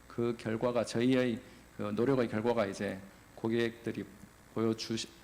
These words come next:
어, 인정을 해주신 것 같아서 상당히 기분은 좋습니다. 그리고 엠알, 윈도우스 엠알 플랫폼의 장점이라고 할 수 있습니다. 보면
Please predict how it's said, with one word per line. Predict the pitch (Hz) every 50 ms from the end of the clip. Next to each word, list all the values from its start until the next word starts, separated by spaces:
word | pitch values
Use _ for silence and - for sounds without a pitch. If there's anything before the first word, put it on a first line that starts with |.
| - 113 - - - - - - - -
어, | 104 101 98 98 -
인정을 | - 127 127 135 131 117
해주신 | 113 110 - - - 135
것 | 113 104
같아서 | - - 104 - - 120 120 123 123 - - - - -
상당히 | - - 123 120 123 127 123 127 127 127 127 127 127 127 - - - -
기분은 | - 120 120 135 123 107
좋습니다. | - 98 - - - - 95 92 - - - - - - - - - - - - - - - - - - - - - - - - - - - - - -
그리고 | - - 117 117 147 147 156 165 160 - - - - - - -
엠알, | - 123 123 135 151 156 160 160 160 165 165 165 160 165 - -
윈도우스 | - 123 143 175 185 185 165 143 - - -
엠알 | - 117 123 131 131 131 131
플랫폼의 | - 135 123 127 - - 135 135 139 143 131
장점이라고 | - - 107 117 139 131 - - 139 131 117 104 98 98 - 107 101 98 95 - - - - - - - - -
할 | - 123 120
수 | - -
있습니다. | 110 - - - 110 101 92 98 101 98 98 - - -
보면 | - 107 104 107 107 110 113